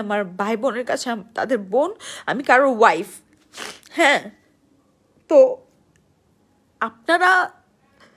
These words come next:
ট্যাগ দেন, অনেক কিছু বলেন, কমেন্ট করেন, মেনে নিলাম, কিন্তু এই, এই, এই অধিকার কারোর নাই। হ্যাঁ,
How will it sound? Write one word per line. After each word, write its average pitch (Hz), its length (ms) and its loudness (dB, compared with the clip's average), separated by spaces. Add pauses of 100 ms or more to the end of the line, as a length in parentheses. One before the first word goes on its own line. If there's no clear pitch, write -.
(460)
ট্যাগ 233 200 4 (140)
দেন, 330 160 0
অনেক 285 280 -4
কিছু 339 240 -10
বলেন, 226 360 0 (320)
কমেন্ট 226 360 -4
করেন, - 260 -2 (380)
মেনে 277 300 -4
নিলাম, 240 340 -2 (920)
কিন্তু 254 260 -10
এই, 294 380 -2
এই, 311 280 -4
এই 330 340 -2
অধিকার 339 420 0
কারোর 269 320 4
নাই। 170 260 -8 (220)
হ্যাঁ, 339 260 -8